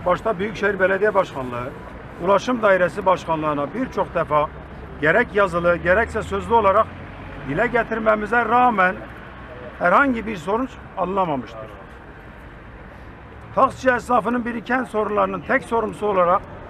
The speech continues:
Ulaşım Dairesi'ndeki başkan ve müdür konumundaki iş bilmez kişiler, tabii bu arkadaşları atayan, onlara bu görev veren Büyükşehir Belediye Başkanı'dır. Şanlıurfa taksici esnafına yapılan bu ön yargı,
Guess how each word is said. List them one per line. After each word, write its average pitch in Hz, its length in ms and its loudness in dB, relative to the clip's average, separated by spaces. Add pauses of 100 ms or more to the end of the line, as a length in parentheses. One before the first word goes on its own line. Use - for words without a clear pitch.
(360)
Ulaşım 165 400 4
Dairesi'ndeki 233 680 0
başkan 247 420 2
ve 240 60 2
müdür 226 260 -4
konumundaki 196 540 -4 (120)
iş 190 200 -10
bilmez 170 380 2 (880)
kişiler, 202 460 2 (360)
tabii 262 260 4
bu 277 80 8
arkadaşları 262 680 4
atayan, 247 520 4
onlara 226 360 4
bu 247 100 -4
görev 226 340 2
veren 240 240 4 (520)
Büyükşehir 247 480 2
Belediye 226 360 0
Başkanı'dır. 156 360 -2 (1900)
Şanlıurfa 254 460 4
taksici 233 400 2
esnafına 254 460 2
yapılan 240 480 2
bu 262 60 -2
ön 302 260 2
yargı, 175 480 2